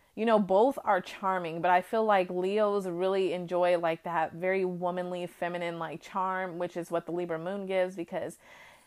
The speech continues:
even though it's a masculine sign, it's put within the feminine sign of the moon.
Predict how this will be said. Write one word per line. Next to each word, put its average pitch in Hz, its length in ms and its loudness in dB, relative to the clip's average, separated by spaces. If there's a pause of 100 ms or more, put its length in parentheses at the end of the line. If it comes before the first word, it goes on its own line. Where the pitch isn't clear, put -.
even 247 240 0
though 247 140 4
it's - 200 2
a 190 60 6
masculine 208 680 -2
sign, 196 460 -2
it's 180 200 -2
put - 360 0
within 180 420 -4
the 170 80 -6
feminine 220 480 -4
sign 180 260 -4
of 165 120 -6
the 170 100 -6
moon. 208 460 -6